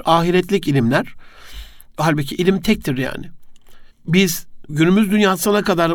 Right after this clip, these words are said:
ulaşan klasik Yunan metinlerinden biliyoruz ki, hani onların da bir derviş olduğunu düşünürsek, manevi anlamda bir mürşid olduğunu düşünürsek kendi toplumlarıyla alakalı, tabii ki is-, İslam değiller, Müslüman değiller ama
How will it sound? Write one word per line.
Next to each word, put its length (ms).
ulaşan 520
klasik 480
Yunan 200
metinlerinden 720
biliyoruz 400
ki, 240
hani 200
onların 460
da 120
bir 120
derviş 360
olduğunu 340
düşünürsek, 540
manevi 460
anlamda 500
bir 160
mürşid 380
olduğunu 320
düşünürsek 440
kendi 200
toplumlarıyla 640
alakalı, 480
tabii 220
ki 300
is-, 220
İslam 500
değiller, 420
Müslüman 440
değiller 280
ama 300